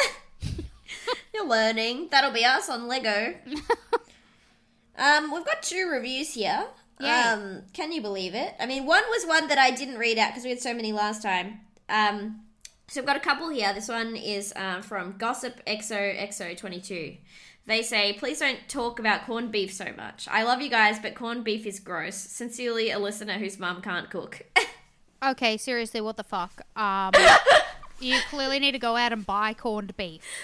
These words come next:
Speaker 2: because, as I said before, and yes, you've admitted to it, your mum is a bad cook. You will love corned beef if you cook it yourself and follow the instructions on how to do it. I'm sorry that that happened to you, but this is not,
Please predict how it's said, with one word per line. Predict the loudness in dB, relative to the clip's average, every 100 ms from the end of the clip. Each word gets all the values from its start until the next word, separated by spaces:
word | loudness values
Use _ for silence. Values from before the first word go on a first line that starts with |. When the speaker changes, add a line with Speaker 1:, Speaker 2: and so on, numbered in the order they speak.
| -8
Speaker 2:
because, | 0 2 8 8
as | 8 6
I | 4
said | 4 2 2 -4
before, | -8 0 2 4 2 0 _ 2
and | 4 6
yes, | 6 6
you've | 4 4
admitted | 4 2 0
to | -4
it, | -4
your | -2
mum | -2 -2
is | -2
a |
bad | -4 -4
cook. | -6 -20 -20 _ -20 -20 _ _ _
You | -2 2
will | 4 8
love | 6
corned | 6 0 2
beef | 0 -4 -6
if | -6 -2
you | -2
cook | -2 -4 -4
it | -6 -4
yourself | -2 -2 -2 -4 -6 -10
and | -10
follow | -4 -4 -2 -2 -4 -6 _ _ _ _ _ _ _ _ _ -8
the | -4 -4
instructions | -4 -4 -4 -4 -10 -8
on | -8
how | -8 -8
to | -8
do | -10 -14
it. | -10
I'm | -4 -4
sorry | 2 2 4 2
that | 4
that | 4
happened | 4 0 -2 -6
to | -2
you, | 0 0 -4 _ -20 _ 0
but | 2 2 -2 -18 _ _ _ _ _ _ _ -2
this | 0 0
is | -4 -4
not, | -6 -6